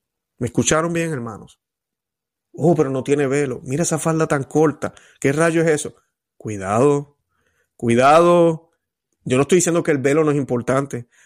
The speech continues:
Yo no estoy diciendo que la chaqueta, la corbata, el bien vestido, todo eso es importante. Pero cada persona está llamada a caminar, a llegar a Dios. Y nosotros no somos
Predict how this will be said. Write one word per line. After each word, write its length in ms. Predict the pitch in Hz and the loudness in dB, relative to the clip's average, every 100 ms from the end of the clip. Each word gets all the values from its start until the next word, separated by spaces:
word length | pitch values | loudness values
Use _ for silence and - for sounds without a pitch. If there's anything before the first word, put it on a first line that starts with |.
| _ | _
Yo 80 | 123 | -2
no 60 | 143 | 0
estoy 180 | 151 | 2
diciendo 320 | 143 139 139 139 | 2 0 -2 0
que 140 | 139 | 0
la 120 | 123 | -2
chaqueta, 640 | - 104 - 131 107 127 | -4 -8 -4 -2 -2 -4
la 120 | 110 98 | -12 -14
corbata, 540 | 101 95 120 131 117 | -16 -8 -4 -4 -4
el 80 | 113 | -6
bien 160 | 123 | -4
vestido, 300 | 127 - - - | -6 -8 -12 -6
todo 200 | 120 131 | -2 -2
eso 120 | - | -2
es 80 | 123 | -6
importante. 640 | 120 110 - 110 110 - _ _ _ _ _ _ | -6 -12 -10 -10 -10 -18 _ _ _ _ _ _
Pero 180 | - 113 | -2 0
cada 240 | 123 131 | 2 0
persona 580 | 143 143 143 143 139 139 _ _ _ _ | 0 -2 -2 -2 -4 -8 _ _ _ _
está 240 | - - 113 | -14 -4 -2
llamada 560 | 120 123 131 135 127 | 0 0 0 0 -4
a 60 | 110 | -6
caminar, 560 | 110 107 110 113 110 _ _ _ _ - | -6 -4 -4 -4 -8 _ _ _ _ -6
a 140 | 120 | -2
llegar 340 | 113 117 120 | 0 0 -2
a 80 | 127 | -4
Dios. 440 | 113 107 92 - _ _ _ _ _ _ - | -8 -12 -14 -18 _ _ _ _ _ _ -2
Y 140 | 139 | 0
nosotros 340 | 127 123 120 | 2 0 0
no 60 | 147 | 0
somos 340 | 156 151 147 | 2 2 0